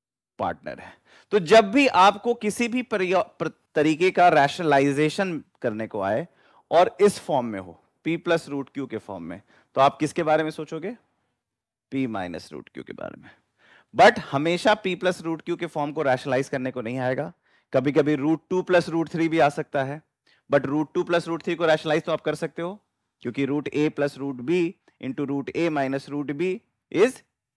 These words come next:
A minus B। लेकिन रूट A प्लस रूट B का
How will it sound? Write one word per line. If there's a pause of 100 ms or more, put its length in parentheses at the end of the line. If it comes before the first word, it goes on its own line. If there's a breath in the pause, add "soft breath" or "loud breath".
(140)
A
minus
B। (580 loud breath)
लेकिन (260)
रूट
A
प्लस
रूट
B
का